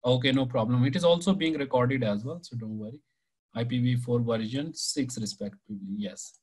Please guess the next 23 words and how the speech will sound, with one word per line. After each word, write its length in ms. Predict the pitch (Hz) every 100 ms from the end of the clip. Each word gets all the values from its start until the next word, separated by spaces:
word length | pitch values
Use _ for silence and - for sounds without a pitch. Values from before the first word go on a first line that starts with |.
| _ _ _ _
Ola 220 | 123 127 131
Leke, 400 | 127 123 147 - _ _ _
Timothy 380 | - 135 135 156
says, 280 | 147 151 147
"Can 180 | 147 143
a 60 |
network 420 | 139 135 139 147 143
be 100 | 147
controlled 480 | 139 135 139 139
by 120 | 135 131
an 140 | 135
I 100 | 127
P 160 | 123 143
address?" 360 | 139 139 147 135
Yet 220 | 139 139
it, 120 | 131 123 135
yes, 180 | 143 147
it 180 | 123 -
can 220 | 131 135
be 100 | 139
controlled 480 | 135 127 135 135 131
by 180 | 120
the 260 | 123 151